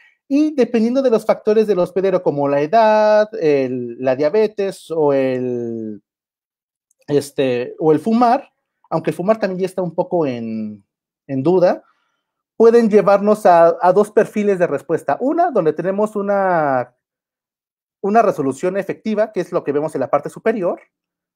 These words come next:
donde tenemos esta respuesta liderada principalmente por interferones de tipo uno, o a una hiperinflamación, que es lo que nos va a llevar a tener un infiltrado celular mayor, mayor daño,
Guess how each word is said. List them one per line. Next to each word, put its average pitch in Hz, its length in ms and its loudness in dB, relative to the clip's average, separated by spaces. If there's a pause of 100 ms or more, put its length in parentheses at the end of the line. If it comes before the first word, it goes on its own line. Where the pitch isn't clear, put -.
(220)
donde 156 200 0
tenemos 156 300 -2
esta 165 280 2
respuesta 131 1000 2
liderada 147 460 0
principalmente 143 580 -6
por 123 200 -6
interferones 127 480 -10
de 143 80 -10
tipo 170 180 -8
uno, 202 360 -4 (360)
o 247 200 6
a - 20 8
una 220 280 4
hiperinflamación, 226 840 -2
que 208 140 -2
es 175 60 -4
lo 190 80 -4
que 165 100 -6
nos 143 120 -6
va 160 60 2
a 165 40 -2
llevar 160 320 2
a 156 120 2
tener 156 400 0
un 165 160 -6
infiltrado 143 400 -2
celular 139 380 0
mayor, 220 400 0
mayor 143 300 -4
daño, 208 420 -2